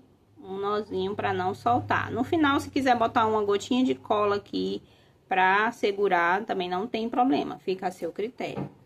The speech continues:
Corta as rebabas. E agora vamos para as pétalas, as partes da pétala. Nossas folhas já estão feitas. Olha que lindeza.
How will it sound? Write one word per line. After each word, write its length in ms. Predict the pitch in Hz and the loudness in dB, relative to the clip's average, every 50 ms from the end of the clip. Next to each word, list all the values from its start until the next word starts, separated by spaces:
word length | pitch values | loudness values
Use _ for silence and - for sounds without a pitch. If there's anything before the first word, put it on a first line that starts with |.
| _ _ - | _ _ -8
Corta 440 | 196 180 180 175 - - - - - - | -6 -4 -4 -6 -6 -10 -12 -12 -10 -12
as 160 | 190 170 - | -14 -16 -14
rebabas. 840 | - 175 170 - 170 170 170 196 202 240 277 - - - - - _ _ _ _ _ _ _ _ _ _ - | -16 -16 -12 -10 -8 -6 -6 -2 0 0 0 0 -2 -10 -20 -20 _ _ _ _ _ _ _ _ _ _ -4
E 80 | 247 | 0
agora 560 | 247 262 269 262 233 214 208 208 208 220 233 254 | 0 0 0 2 2 4 4 4 6 4 4 2
vamos 440 | 240 214 196 190 196 208 240 262 | 2 2 2 2 2 0 -2 -2
para 540 | - - - 196 185 180 185 196 220 254 277 - - - _ _ _ _ - | -2 0 2 2 4 4 4 2 0 0 -2 -4 -8 -16 _ _ _ _ 0
as 340 | 254 262 285 285 - - _ _ _ - | 0 0 0 -2 -6 -14 _ _ _ 0
pétalas, 1120 | 254 269 294 285 - 214 175 160 160 151 147 131 - - - - - - - - - - - - - - - - - | 0 0 2 2 0 2 2 2 0 0 -2 -2 -6 -8 -12 -14 -14 -14 -14 -14 -14 -16 -20 -20 -20 -20 -20 -20 -20
as 200 | - - - - | -20 -20 -20 -20
partes 560 | - - - 180 185 180 - - - 220 208 | -8 -4 -2 -2 -2 -2 -4 -8 -8 -8 -4
da 160 | 190 185 185 | -2 -2 -2
pétala. 480 | - - - - 175 160 - 156 165 160 | -2 -4 -6 -6 -6 -4 -4 -6 -6 -4
Nossas 420 | 165 185 196 - - 277 262 - | -2 -2 -2 -2 -2 -4 -4 -4
folhas 320 | - - 202 196 196 214 226 | -2 -2 0 2 2 2 2
já 100 | 226 214 | 2 0
estão 400 | 214 - - 190 175 180 - 135 - - - - - - - | 0 -2 -2 -2 -2 -2 -2 -4 -6 -12 -20 -20 -20 -20 -14
feitas. 600 | - - 277 247 175 - - 127 - - - - - - - | -6 -2 0 0 0 -2 -4 -8 -10 -10 -12 -18 -12 -6 -4
Olha 180 | 196 208 233 | 0 0 0
que 120 | 233 - 233 | 0 0 -2
lindeza. 520 | 220 247 240 226 196 165 151 151 - - | -2 -2 0 0 0 -2 -2 -4 -12 -18